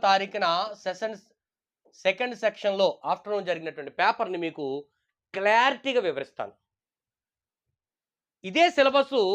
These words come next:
మరి ఎస్జిటి వారికి, అలాగే all school assistant-లు కూడా ఇదే సిలబస్ ఉంటాది.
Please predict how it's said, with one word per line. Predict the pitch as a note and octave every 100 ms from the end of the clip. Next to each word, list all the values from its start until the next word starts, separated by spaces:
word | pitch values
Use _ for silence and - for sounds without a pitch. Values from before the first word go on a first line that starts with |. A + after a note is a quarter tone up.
| A#3 _ _ _ _ _ _ _ _ _ _ _ _ _ _ _
మరి | D#3+ E3+ D#3 - _ D#3+
ఎస్జిటి | E3 G#3+ A3+
వారికి, | A3 G#3+ B3 C4 F3+
అలాగే | F3+ F#3+ E3+ E3+ - _ _ _
all | D3 A3+ C#4+ -
school | A#3+ A#3+ A#3
assistant-లు | A#3 A3 G#3+ G3+
కూడా | A#3+ G3
ఇదే | B3+ D4
సిలబస్ | A3+ G#3+ G#3 D#3
ఉంటాది. | D3 -